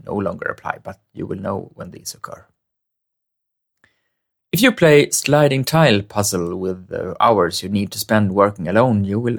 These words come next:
automatically get the time you need free from meetings every week.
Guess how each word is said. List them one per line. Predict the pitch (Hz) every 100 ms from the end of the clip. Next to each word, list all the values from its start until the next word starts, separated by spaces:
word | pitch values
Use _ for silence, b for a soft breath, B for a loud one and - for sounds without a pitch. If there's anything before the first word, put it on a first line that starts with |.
| -
automatically | 135 143 151 156 107 87
get | 90 98 -
the |
time | - 98 95
you | 92
need | 90 87 -
free | - 143 143
from | - 110
meetings | 117 - 131 139 - -
every | - -
week. | - _ -